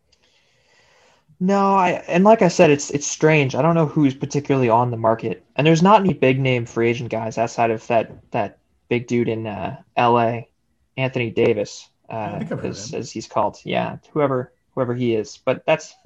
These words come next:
Speaker 1: <laughs> obviously not an option. So there's the, the market is just, it's strange, and I think it's gonna kinda shake loose as we get closer to the draft.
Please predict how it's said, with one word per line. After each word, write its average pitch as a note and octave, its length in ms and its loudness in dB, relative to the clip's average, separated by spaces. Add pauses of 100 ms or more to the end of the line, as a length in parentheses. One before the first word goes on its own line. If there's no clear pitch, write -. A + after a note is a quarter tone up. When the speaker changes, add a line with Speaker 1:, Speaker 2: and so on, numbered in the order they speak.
(200)
Speaker 1:
<laughs> - 300 -20
obviously B2 300 -6
not A2+ 80 -6
an A2+ 80 -10
option. - 380 -10
So A#2+ 340 -2 (520)
there's D#3+ 220 2
the, E3+ 120 0
the E3 280 2
market G3 320 2
is C3 140 0
just, B2 240 -4
it's - 160 -8
strange, D3 420 -2
and C3 100 -2
I C3 60 -2
think F3 180 -6
it's - 120 -8
gonna D#3 160 -6
kinda A#2 220 -12
shake - 400 -8
loose A2 380 -10
as A2 100 -18
we - 40 -16
get G#2 140 -10
closer A2+ 320 -8
to A2 60 -14
the G#2 80 -12
draft. A2 480 -6